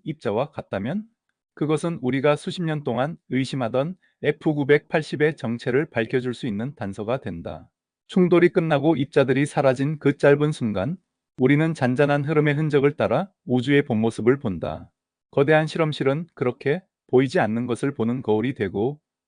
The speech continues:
작디 작은 흐름은 그렇게 거대한 진실을 말해준다. 그리고 그 흐름의 곡선을 따라가면 우리는 그곳에서 정보라는 더 근본적인 원리를 만나게 될지도 모른다.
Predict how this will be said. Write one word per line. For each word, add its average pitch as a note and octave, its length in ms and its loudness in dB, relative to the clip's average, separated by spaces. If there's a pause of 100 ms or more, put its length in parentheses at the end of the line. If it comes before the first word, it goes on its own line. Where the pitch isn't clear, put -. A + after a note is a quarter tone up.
작디 - 340 -4
작은 C#3+ 300 0
흐름은 D3 440 -2
그렇게 C3 460 -4 (280)
거대한 C3+ 400 2
진실을 C3 400 -2
말해준다. G#2 720 -6 (400)
그리고 D#3 400 4
그 D#3 140 2
흐름의 D3+ 380 2
곡선을 C3+ 440 -2
따라가면 B2 640 -2 (440)
우리는 D#3 380 2
그곳에서 D3 540 0
정보라는 B2 600 0
더 C#3 260 2
근본적인 C3+ 720 0
원리를 A2+ 380 2
만나게 A2 460 0
될지도 A#2+ 400 -2
모른다. F2+ 600 -6